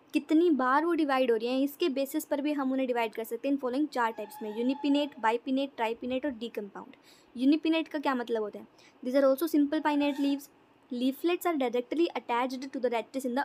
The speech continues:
opposite manner। लीफलेट्स जो हैं वो मिडरिब से या रेचे से कह सकते हो, उनसे अटैच्ड होती हैं अपोजिट मैनर में। बाइपिनेट में क्या होता है कि जो प्राइमरी रेचेस है वो ब्रांच्ड होती हैं और लीफलेट जो हैं वो सेकेंडरी रेचेस से अटैच्ड होती हैं। बाइपिनेट मतलब कि इसमें दो रेचेस होती हैं,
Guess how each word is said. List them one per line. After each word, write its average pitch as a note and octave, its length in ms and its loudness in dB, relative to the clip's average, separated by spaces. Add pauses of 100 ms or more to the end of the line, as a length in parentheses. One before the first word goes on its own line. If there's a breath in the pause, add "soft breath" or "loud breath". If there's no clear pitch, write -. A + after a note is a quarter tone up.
(140)
opposite C#4 340 4
manner। A3 300 -10 (600 loud breath)
लीफलेट्स B3+ 500 -4
जो C#4 80 0
हैं A#3+ 120 0
वो C#4+ 180 0
मिडरिब B3+ 420 0
से C4 140 0
या B3+ 120 4
रेचे A#3 240 -4
से C4 100 0
कह A#3 120 -4
सकते A3+ 260 -6
हो, C4+ 80 2 (120)
उनसे B3 200 -2
अटैच्ड B3+ 480 -2
होती C4 160 0
हैं D4 120 -2
अपोजिट C#4+ 400 0
मैनर G#3+ 280 -4
में। G#3+ 140 -16 (480 loud breath)
बाइपिनेट D4+ 500 4
में D#4+ 160 2
क्या C#4+ 100 2
होता A#3+ 160 0
है B3+ 60 2
कि D4+ 140 0
जो D#4+ 100 0
प्राइमरी C4 540 0
रेचेस C#4 340 0
है D4 80 0
वो D4 120 2
ब्रांच्ड A#3 520 0
होती C#4 240 2
हैं D4 100 0
और B3 160 0
लीफलेट C4 420 0
जो C4+ 100 -6
हैं C4 60 -2
वो D4+ 80 -2
सेकेंडरी C#4 500 2
रेचेस C4+ 300 -2
से A#3 80 -6
अटैच्ड - 320 -8
होती G3+ 180 -10
हैं। G#3+ 120 -16 (640 loud breath)
बाइपिनेट C#4 500 2
मतलब C4+ 260 -2
कि C4+ 100 -8
इसमें C#4 340 0
दो A#3 140 6
रेचेस A3 360 -2
होती G3+ 200 -8
हैं, G3+ 140 -12